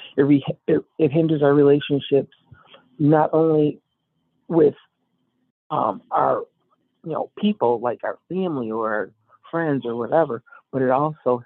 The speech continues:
hinders our relationship with God. And, um,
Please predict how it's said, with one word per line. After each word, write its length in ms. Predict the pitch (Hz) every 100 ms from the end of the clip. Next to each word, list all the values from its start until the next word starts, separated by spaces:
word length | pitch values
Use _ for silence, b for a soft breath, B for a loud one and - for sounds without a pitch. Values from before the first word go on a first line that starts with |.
| _
hinders 320 | - 147 127 127
our 140 | 117
relationship 640 | 120 120 120 - 127 120 -
with 160 | 113 117
God. 400 | 117 117 113 127 b b b b b b
And, 360 | 127 120 120 113 -
um, 400 | 120 120 113